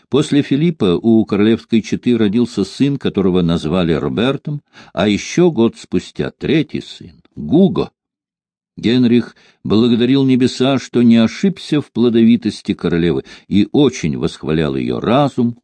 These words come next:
и рассудительность. Анна нередко принимала участие в совете, ставила наравне с супругом свое имя на хартиях и дипломах. Иногда она подписывалась под ними по-русски.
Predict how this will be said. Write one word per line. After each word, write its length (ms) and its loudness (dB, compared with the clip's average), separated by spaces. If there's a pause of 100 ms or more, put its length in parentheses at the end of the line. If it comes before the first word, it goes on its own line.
и 100 0
рассудительность. 1000 -8 (280)
Анна 420 2
нередко 480 2
принимала 420 2
участие 520 -2
в 40 -20
совете, 540 -6 (300)
ставила 520 0
наравне 440 4
с 100 -20
супругом 640 2
свое 420 2
имя 500 0 (220)
на 160 0
хартиях 720 -2
и 140 -4
дипломах. 1000 -4 (340)
Иногда 680 2
она 320 4
подписывалась 960 0
под 260 -2
ними 220 6
по-русски. 840 -2